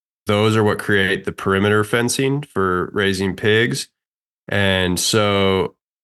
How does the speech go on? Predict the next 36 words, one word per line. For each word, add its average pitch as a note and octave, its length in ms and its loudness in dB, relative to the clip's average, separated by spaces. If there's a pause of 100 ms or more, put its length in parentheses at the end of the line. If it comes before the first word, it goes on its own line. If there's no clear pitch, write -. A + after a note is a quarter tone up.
(280)
like, G#2+ 200 0
we C3 100 2
have C3 100 2
about G#2 280 0
six - 380 -2
miles G2+ 360 0
of F#2 80 -4
single G#2 340 -2
track A#2 320 -2
here A2 180 0
on G#2+ 80 0
our G2 120 -2
farm. G2+ 540 -4 (480)
And G2+ 540 -2
between C#3 600 0
the A2 80 2
single B2 440 -2
track G2 400 -2 (160)
is, F#2+ 400 -2
um, F2 560 -4
a G2 100 -6
pig G#2+ 440 -4
paddock A#2+ 500 -2 (140)
in G#2 100 0
the G2+ 80 2
woods. A#2 400 0 (480)
We G#2 160 0
have, G2 380 -2
um, F2+ 560 -2 (580)
we G#2+ 140 -2
have F#2+ 340 -2 (100)
about F#2 280 -2
eight F#2 180 -2
of F#2+ 80 -2
those G2 300 0
now, G#2 380 -2